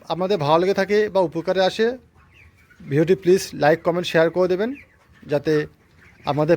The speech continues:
পাশের খামারি ভাই বোনরা এই ভিডিওটির মাধ্যমে উপকৃত হয়। ধন্যবাদ, সবাই ভালো থাকবেন।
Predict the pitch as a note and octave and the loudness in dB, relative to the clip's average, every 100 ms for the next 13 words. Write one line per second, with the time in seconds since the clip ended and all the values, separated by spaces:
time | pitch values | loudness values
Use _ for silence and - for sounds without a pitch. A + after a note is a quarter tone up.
0 | D#3 D3 F#3 F3 D#3 D#3 E3 D3 D3+ E3 | 2 0 0 -4 -4 -2 2 2 2 0
1 | F3 B3+ C#4+ - - D3+ C3+ A#2+ C3 D#3+ | 0 -2 -4 -16 -10 -6 -6 -6 -2 -2
2 | E3 D#3+ E3 A3 D#4+ - _ _ - D3+ | 0 -2 -2 -2 -2 -6 _ _ -6 -4
3 | C#3+ C#3+ C3+ A#2+ A#2 - _ _ _ _ | -2 -4 -4 -4 -6 -16 _ _ _ _
4 | - - _ B2 E3 G#3 A#3 B3 - _ | -20 -20 _ -4 0 2 2 0 -8 _
5 | - E3+ E3+ C#3 E3 F#3+ F#3 A3+ | -4 0 2 4 2 0 0 -2